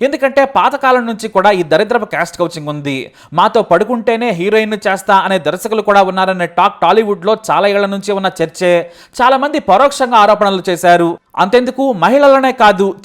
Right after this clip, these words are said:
చిన్న నటులు మగవారిని కూడా హీనంగా చూసి వేధించిన ఘటనలు కోకొల్లలు. తమ మాట వినకపోయినా, నమస్కారం పెట్టకపోయినా కూడా వేధించి సినిమా పరిశ్రమల నుంచి లేకుండా చేసిన చండాలులు కూడా ఉన్నారు. ఇలాంటి పరిస్థితి కొత్త తరం వారికి రాకుండా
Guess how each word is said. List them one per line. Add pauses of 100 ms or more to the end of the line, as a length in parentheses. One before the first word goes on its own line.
చిన్న
నటులు
మగవారిని
కూడా
హీనంగా (100)
చూసి (200)
వేధించిన
ఘటనలు
కోకొల్లలు. (280)
తమ
మాట
వినకపోయినా,
నమస్కారం
పెట్టకపోయినా
కూడా
వేధించి
సినిమా
పరిశ్రమల
నుంచి
లేకుండా
చేసిన
చండాలులు
కూడా
ఉన్నారు. (320)
ఇలాంటి
పరిస్థితి
కొత్త
తరం
వారికి
రాకుండా